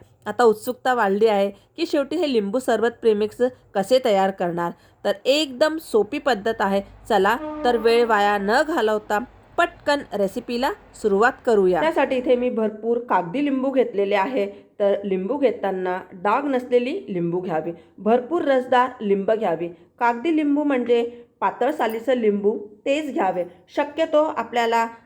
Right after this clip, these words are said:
अशा प्रकारचा मोठा किंवा मध्यम साईजचा लिंबू घ्यायचा आहे. जर तुम्ही लिंबू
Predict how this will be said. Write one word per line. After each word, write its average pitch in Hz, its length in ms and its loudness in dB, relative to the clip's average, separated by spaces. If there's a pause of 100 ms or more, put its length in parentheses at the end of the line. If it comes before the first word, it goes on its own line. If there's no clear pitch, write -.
(120)
अशा 240 180 -4
प्रकारचा 240 680 0 (120)
मोठा 185 440 -2 (220)
किंवा 294 200 -2
मध्यम 254 440 0
साईजचा 262 440 -2 (120)
लिंबू 180 320 -6
घ्यायचा 170 360 -2
आहे. - 340 -10
जर 302 180 2
तुम्ही 285 260 0
लिंबू 247 360 -2